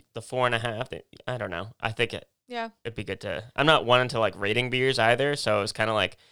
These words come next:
Speaker 1: but the purpose of rating it was at the end of the event, um, the brewery with the highest
Speaker 2: But you
Speaker 1: rated
Speaker 2: can also
Speaker 1: beer.
Speaker 2: vote, yeah, so
Speaker 1: Yeah,
Speaker 2: if you
Speaker 1: it was,
Speaker 2: voted
Speaker 1: had a
Speaker 2: that.
Speaker 1: voting, um, element on it that
Speaker 2: Mm-hmm.
Speaker 1: you could vote, and then at the end of the event,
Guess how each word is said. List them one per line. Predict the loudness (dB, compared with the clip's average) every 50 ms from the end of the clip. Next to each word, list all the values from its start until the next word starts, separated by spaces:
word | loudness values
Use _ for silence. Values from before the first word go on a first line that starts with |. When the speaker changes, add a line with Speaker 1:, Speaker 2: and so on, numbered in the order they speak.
| _ _ _
Speaker 1:
but | 4 4 4 4 2
the | -2 0
purpose | 2 4 4 4 2 0 -2 -2
of | -2 -2 0
rating | 0 2 2 2 2 2
it | 0 2
was | 2 2 2 2 0
at | -2 -4 -4
the | -6 -6 -4
end | -2 -2 -2 -2
of | -2
the | 0 0 0
event, | 0 0 0 -2 -2 -2 -4 -8 -14 -18 -20 -20 -20 -20 _ _ -4 0
um, | 2 4 4 4 2 -2
the | -6 -8
brewery | -4 -4 -2 0 0 0 0 0 0
with | 0 0 -2 -2 -2 _ -2
the | -2 0
highest | 4 4 4 6 4 4 2 2 0 -4 -6 -8 -10 -14 _ _
Speaker 2:
But | -4 -2 0
you | 2
Speaker 1:
rated | 2 2 2
Speaker 2:
can | 0
also | 0 0 -2 -2
Speaker 1:
beer. | -2 -2 -2 -2
Speaker 2:
vote, | -2 -4 -4 -4 -6 -8
yeah, | -8 -8 -8 -10
so | -6 -2 2
Speaker 1:
Yeah, | 2 2
Speaker 2:
if | 2 2
you | 0
Speaker 1:
it | 0
was, | 0 -2
Speaker 2:
voted | -2 -4 -2 2
Speaker 1:
had | 4 4 4
a |
Speaker 2:
that. | 4 4
Speaker 1:
voting, | 6 6 6 6 6 4 4 2 0 -4 -6 -10 -14 _ _ _ _ -4
um, | 0 2 2 2 2 0 -2 -2
element | 0 2 2 2 2 0 -2 -4 -4 -4
on | -2 -2 -2 -2
it | -2 -4 -6 -4
that | -4 -4 -4
Speaker 2:
Mm-hmm. | -4
Speaker 1:
you | -4
could | -6 -8 -6
vote, | -4 -2 0 0 0 0 -2
and | -4 -6 -4
then | -4 -4
at | -6 -6
the | -8 -6 -2
end | 0 2 2 2 2 0 -2 -2
of | -2 -2 -2
the | -4 -4
event, | -2 0 0 0 0 -2 -6